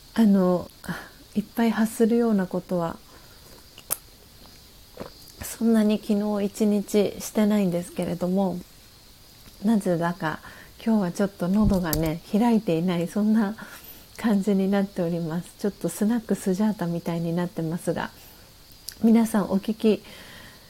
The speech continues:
あの、苦しくないでしょうかね。大丈夫でしょうか。<coughs>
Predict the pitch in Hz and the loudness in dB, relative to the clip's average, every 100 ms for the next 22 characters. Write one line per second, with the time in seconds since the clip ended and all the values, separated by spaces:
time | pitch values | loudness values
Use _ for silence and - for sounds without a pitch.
0 | - 208 196 196 185 - 233 214 208 - | -4 0 2 2 -2 -2 2 2 2 -2
1 | 202 247 226 180 - 196 - 190 220 208 | 0 2 2 -2 -4 -6 -2 2 2 4
2 | 220 220 240 208 196 190 - 175 - - | 2 4 2 0 -2 -4 -4 -8 -6 -12
3 | - - - - | -10 -14 2 2